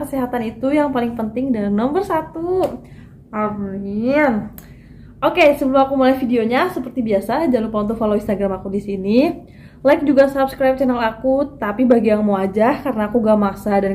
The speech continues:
kalau kalian gak suka sama video aku, mendingan langsung di skip aja, gak usah ditonton dari awal ya. Oke, jadi hari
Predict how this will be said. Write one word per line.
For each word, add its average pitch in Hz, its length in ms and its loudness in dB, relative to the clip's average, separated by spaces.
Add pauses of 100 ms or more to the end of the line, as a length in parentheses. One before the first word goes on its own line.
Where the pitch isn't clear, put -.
kalau 202 240 -2
kalian 294 240 2
gak 311 160 0
suka 330 160 -4
sama 320 240 -2
video 285 320 0
aku, 285 640 -2 (680)
mendingan 262 500 4
langsung 311 300 0
di 269 100 4
skip 277 220 -6
aja, 220 420 2
gak 294 160 4
usah 262 160 2
ditonton 233 400 0
dari 220 160 2
awal 254 480 4
ya. 254 640 -2
Oke, 202 420 -4 (880)
jadi 240 240 -2
hari 359 160 6